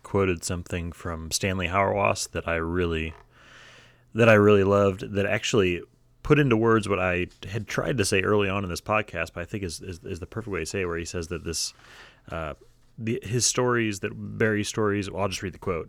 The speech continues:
You, you said that, or Hauerwas says, "Barry's novels do what is next to impossible in our time, and that is make goodness compelling. I usually hate sweetness because it always threatens to become sentimentality, and sentimentality is,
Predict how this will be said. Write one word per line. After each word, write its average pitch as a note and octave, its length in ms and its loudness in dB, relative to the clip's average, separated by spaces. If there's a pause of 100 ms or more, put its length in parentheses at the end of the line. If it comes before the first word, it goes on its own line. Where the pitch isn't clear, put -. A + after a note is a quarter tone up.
You, G2 680 -10
you G#2 160 -10
said F2+ 220 -4
that, - 120 -14 (760)
or G2 100 -4
Hauerwas G2+ 440 4
says, F#2+ 500 0
"Barry's A#2+ 380 2
novels A#2 340 0
do G#2+ 220 0
what G2+ 160 0
is F2+ 180 -4
next G2 280 -6
to G#2 140 -8
impossible F#2 520 -8
in E2+ 60 -10
our E2+ 160 -6
time, E2 520 -12
and F2+ 160 -10
that F#2+ 140 -4
is F2+ 120 -4
make F2+ 360 -10
goodness F#2 560 0 (160)
compelling. - 560 -12 (440)
I - 40 -2
usually A2 380 0
hate F#2+ 240 -8
sweetness G2 680 -8 (100)
because F2 260 -6
it E2 80 -8
always F#2 380 -2
threatens E2+ 360 -8
to E2+ 80 -10
become E2+ 260 -10
sentimentality, E2 920 -8 (320)
and F2+ 120 -8
sentimentality F2 800 -6
is, E2 340 -4